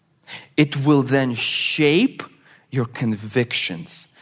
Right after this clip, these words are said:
for the rest of your life, which is our next category as we study the first Christians. The convictions of the first Christians. And the primary one that I wanna focus on is their understanding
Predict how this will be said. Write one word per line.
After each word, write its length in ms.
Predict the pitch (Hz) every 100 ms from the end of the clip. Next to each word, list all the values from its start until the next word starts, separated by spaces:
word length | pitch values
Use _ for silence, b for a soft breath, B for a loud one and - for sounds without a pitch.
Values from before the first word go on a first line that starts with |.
| b
for 180 | - 113
the 180 | 107
rest 320 | 101 110 - 113
of 140 | 104
your 100 | 101
life, 500 | 101 120 127 135 -
which 160 | 117 -
is 120 | 110
our 100 | 104
next 300 | 107 110 -
category 600 | - 131 113 110 104 104
as 120 | 98
we 80 | 101
study 320 | - 107 107
the 100 | 101
first 380 | 95 95 - -
Christians. 580 | 110 107 - - - - b b b b b b b
The 80 | 127
convictions 920 | - 127 113 165 160 - 104 104 - B B B
of 160 | 135 131
the 80 | 127
first 340 | - 110 -
Christians. 580 | - 175 175 - 131 123
And 140 | 143
the 60 | 143
primary 560 | 143 170 170 202 214
one 180 | 208 165
that 80 | 156
I 40 |
wanna 200 | 143 143
focus 480 | 131 165 160 156 -
on 260 | 131 131 143 B B B B
is 460 | 135 127 131 - - b
their 320 | 123 139 160
understanding 1040 | 196 196 220 - - 214 147 120 120 151